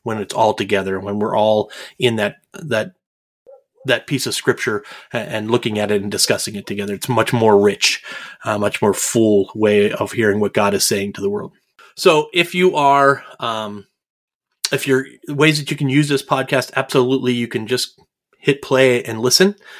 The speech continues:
And l-, if you're by yourself, um, you can reflect on those questions. You can hit pause, as Kevin has said, um, and kind of answer those questions for yourself, and then kind of listen to what Kevin and I, our commentary, and then you can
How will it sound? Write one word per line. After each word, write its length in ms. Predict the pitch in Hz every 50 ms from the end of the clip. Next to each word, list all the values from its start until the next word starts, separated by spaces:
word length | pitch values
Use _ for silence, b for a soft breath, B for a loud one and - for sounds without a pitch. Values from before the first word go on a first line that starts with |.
| B B B -
And 340 | 113 113 110 107 113 117 - _ - 135
l-, 220 | 117 117 120 - _ - 76 82 - -
if 120 | 123 117
you're 80 | 123 117
by 160 | 107 123 123
yourself, 540 | 123 117 - - 135 131 131 - - - - _ _ _ _ _ -
um, 640 | - - - - - 50 50 50 50 - 147 156 - _ _ _ _ _ _ _ _ _ -
you 100 | 147 123
can 300 | - 123 113 117 - _ _
reflect 360 | - 120 - - 151 143 139 -
on 140 | 135 131
those 220 | 127 120 117 113 -
questions. 440 | - - 151 139 - - 131 120 -
You 60 | 113
can 140 | - 107 98
hit 160 | 131 - -
pause, 280 | - 127 123 131 127
as 140 | 120 110 -
Kevin 280 | - 127 120 117 117 107
has 120 | 110 -
said, 240 | - 123 117 117 - B B B B B B -
um, 220 | 117 110 117 117
and 320 | 117 120 113 107 107 104 - _ -
kind 160 | - 139 120
of 160 | 104 104 - _ _ _ _ _ -
answer 260 | 127 135 127 - 143
those 200 | 127 123 113 -
questions 420 | - - 135 127 - 135 123 110 -
for 80 | -
yourself, 480 | 120 110 104 - - 143 147 151 151 - B B B B B B
and 140 | - 120 117
then 160 | 117 113 120
kind 180 | 113 139 127 117
of 80 | 110
listen 320 | 110 123 120 - - 120 107
to 120 | - 123 110
what 240 | 117 120 117 - _ _ _ _
Kevin 260 | - - 139 120 123 120
and 120 | 113 113
I, 300 | 113 113 113 117 117 113 - -
our 120 | - 120 117
commentary, 580 | - 131 120 117 117 - - 120 123 123 123
and 140 | 117 113 117
then 120 | 113 117 123
you 60 | 123
can 260 | - - 120 107